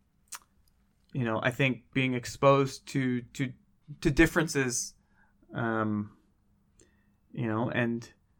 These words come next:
again, even though, you know, we know that men and women are awfully alike in, in most ways, uh, I think, you know, the differences that are inevitably gonna exist,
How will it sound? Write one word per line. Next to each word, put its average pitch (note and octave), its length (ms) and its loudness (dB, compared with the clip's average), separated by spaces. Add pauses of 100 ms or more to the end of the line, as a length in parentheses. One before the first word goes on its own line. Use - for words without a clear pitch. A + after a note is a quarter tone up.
(120)
again, C3+ 360 2
even C3 240 0
though, A#2+ 580 0
you B2 100 -6
know, A2 360 -8
we A2+ 120 -6
know A#2 220 -4
that G#2+ 140 -6
men B2 200 -2
and B2+ 80 -6
women C3+ 240 -2
are B2 300 -4
awfully C#3 340 0
alike D3 500 -2 (180)
in, C3+ 240 -8
in C#3 160 -4
most C#3 280 -6
ways, A#2+ 300 -2 (460)
uh, A#2+ 380 -2
I B2+ 80 -2
think, B2+ 520 -4 (320)
you C3+ 100 -4
know, A#2+ 260 -4 (680)
the C3 200 -6
differences C3 500 2
that - 180 0 (160)
are B2 220 0
inevitably C3 540 2
gonna A#2 200 -4
exist, A2+ 560 -4